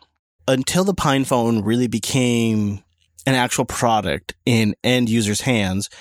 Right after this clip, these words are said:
we weren't sure how all of the different open source projects would adapt. Would this actually become viable? I, I just want to propose to you that we fast forward,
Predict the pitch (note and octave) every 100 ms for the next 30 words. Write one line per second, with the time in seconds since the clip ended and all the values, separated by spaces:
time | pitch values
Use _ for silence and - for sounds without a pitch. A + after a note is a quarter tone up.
0 | - - B2+ C3 F#3+ - - E3+ A2 G2+
1 | G#2 G2 A#2 B2 A2+ A2+ A2+ A2+ G#2 A2
2 | G#2+ G2 - - G2+ G2 G2+ - - -
3 | _ - G#2+ A#2+ F3 - - - - -
4 | - A#2 C3+ C3 - - B2 - D3 C3+
5 | C3 A2+ G#2 B2 G#2+ F#2 G2+ - - -
6 | - C#3+ E3+ - F#3 G#3 B3 - G#3 E3+
7 | D3 - D3 C3 - G2+ G2+ G#2+ A#2+ -
8 | C#3+ C3+ - D#3 C3+ A2+ G#2 G#2